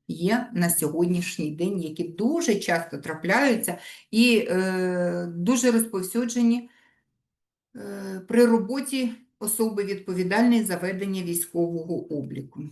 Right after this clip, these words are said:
Катерина Казімко, доброго дня. Е, підкажіть, чи додаткова відпустка чотирнадцять календарних днів працівнику, який є учасником бойових дій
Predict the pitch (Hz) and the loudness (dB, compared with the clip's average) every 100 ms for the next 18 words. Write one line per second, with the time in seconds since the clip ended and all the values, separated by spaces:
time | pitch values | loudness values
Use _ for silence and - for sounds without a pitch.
0 | - _ _ _ _ _ _ _ _ _ | -16 _ _ _ _ _ _ _ _ _
1 | 202 196 196 233 226 220 190 151 151 151 | -6 -2 4 6 6 2 -4 -4 -6 -8
2 | 156 156 - _ - 185 254 247 214 180 | -8 -10 -12 _ -6 0 2 2 2 0
3 | 156 135 139 - _ - - _ - 165 | -2 -2 -4 -10 _ -20 -20 _ -6 -4
4 | 165 165 190 220 220 285 277 226 190 190 | -4 -8 0 2 4 2 2 -2 0 0
5 | 208 - 277 247 226 220 - 180 175 170 | -2 -2 0 0 0 -2 -4 -6 -6 -8
6 | 170 180 233 247 226 - 180 - 185 185 | -8 0 4 6 4 2 -4 -2 0 0
7 | 185 220 214 180 175 165 - 202 196 226 | 2 0 0 0 -2 -6 -6 -6 -2 -2
8 | 214 185 - 156 170 175 226 214 185 175 | -2 -6 -8 -4 -2 2 2 4 2 0
9 | 190 208 - 180 185 175 175 170 190 196 | 0 -2 -2 -4 0 0 0 0 0 -4
10 | 175 151 151 | -6 -10 -10